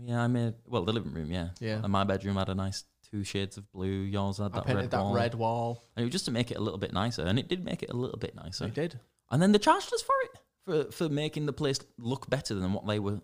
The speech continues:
Speaker 1: trying to offer. Tossers.
Speaker 2: People of Leeds, now's your time to do some work for us.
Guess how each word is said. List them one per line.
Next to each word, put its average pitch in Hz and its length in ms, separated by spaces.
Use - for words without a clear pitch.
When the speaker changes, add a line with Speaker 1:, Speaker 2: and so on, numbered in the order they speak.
Speaker 1:
trying 123 260
to 123 120
offer. 180 220
Tossers. - 380
Speaker 2:
People 156 540
of 120 180
Leeds, 120 640
now's 127 340
your 123 100
time 120 360
to - 140
do 110 160
some 110 280
work 107 320
for 101 260
us. - 180